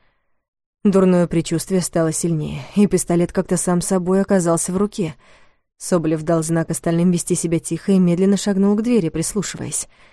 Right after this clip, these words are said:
Пока было понятно только одно. Если в кабинете кто-то и находится, то он почему-то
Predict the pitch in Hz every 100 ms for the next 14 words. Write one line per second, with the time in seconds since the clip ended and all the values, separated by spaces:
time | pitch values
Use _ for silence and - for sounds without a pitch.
0 | _ _ _ _ _ - 190 - 175 170
1 | 170 - 165 170 165 180 175 170 160 180
2 | 151 143 139 - _ _ _ _ 214 196
3 | 175 170 - 180 180 185 165 175 - 180
4 | - 170 170 165 233 185 156 - 147 -
5 | _ _ _ 247 214 - 190 - 202 190
6 | 196